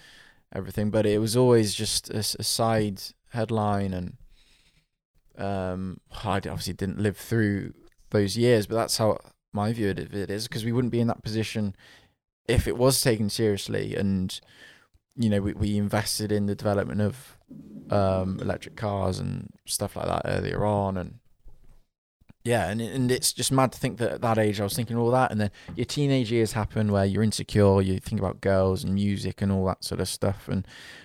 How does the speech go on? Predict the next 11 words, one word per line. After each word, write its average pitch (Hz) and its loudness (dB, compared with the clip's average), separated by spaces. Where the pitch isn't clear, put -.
um, 95 4
finding 101 2
your 92 4
identity, 101 2
and 101 4
then 101 4
your 98 -2
twenties 120 2
come 101 0
along, 104 2
and 104 2